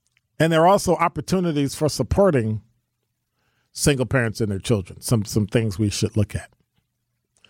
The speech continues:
So what is a, what is a, what is, what are children in single-parent families? Well, the Annie E. Case Foundation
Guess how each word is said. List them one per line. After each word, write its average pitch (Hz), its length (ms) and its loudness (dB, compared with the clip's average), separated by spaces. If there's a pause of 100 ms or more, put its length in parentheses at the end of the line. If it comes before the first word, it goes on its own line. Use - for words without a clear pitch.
(180)
So 180 180 4
what 214 240 4
is 220 140 0
a, 190 240 0
what 226 200 2
is 175 140 2
a, 165 280 4
what 226 240 2
is, 170 280 0
what 202 160 2
are 190 140 4
children 156 480 2
in 139 140 0
single-parent 131 640 0
families? 90 520 -2
Well, 160 300 4 (300)
the 147 120 0
Annie 247 220 0
E. 214 200 -6
Case 196 340 -2
Foundation 127 720 -4